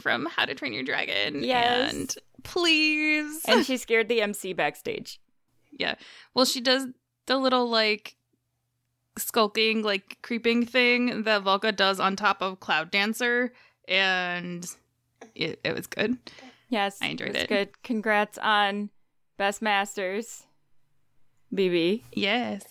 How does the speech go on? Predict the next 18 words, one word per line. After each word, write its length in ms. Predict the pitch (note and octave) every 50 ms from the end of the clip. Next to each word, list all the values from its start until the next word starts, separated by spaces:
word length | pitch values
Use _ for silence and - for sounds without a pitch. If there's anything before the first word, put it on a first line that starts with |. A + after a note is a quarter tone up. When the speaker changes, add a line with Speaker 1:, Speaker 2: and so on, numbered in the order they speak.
| - _ _ -
Speaker 1:
Actually, 380 | - A3+ C4 - - A#3 A3 G#3+
everybody 400 | G#3 A3+ D4+ D4+ B3 G#3 F#3+ F#3
we've 140 | F3+ F#3 G#3
talked 200 | G3+ F3+ F#3 F3+
about 220 | F3+ F3 F3 F#3+ -
so 120 | G3 G3
far 360 | - G3 F#3 F3 F#3 G3 G#3
has 220 | G3 A#3 A#3 G#3 G#3
won 440 | G#3+ G#3+ G#3 G#3 G#3+ G#3+ A3 G#3+ A3+
something. 460 | - B3+ B3 A#3+ A#3+ A3+ A#3 B3+ A#3+
Speaker 2:
Yes, 340 | B3 B3 A#3 A#3 A#3 - -
'cause, 400 | - C#4+ B3 A#3 G#3+ - - - -
um, 640 | A3+ A3+ A#3 A#3 A3+ A3+ A3+ A3+ A3+ A#3 A3+ G#3+ - - - A#3
Rose 360 | G#3+ A3 A3+ A#3 A#3+ A#3+ A3
Speaker 1:
Dew 100 | A#3 A#3
Feathers 320 | C4 A#3 B3 B3 B3 B3
Speaker 2:
had 60 | B3
Speaker 1:
got 360 | A#3+ A3+ A3 G#3+ A3 A3 G#3+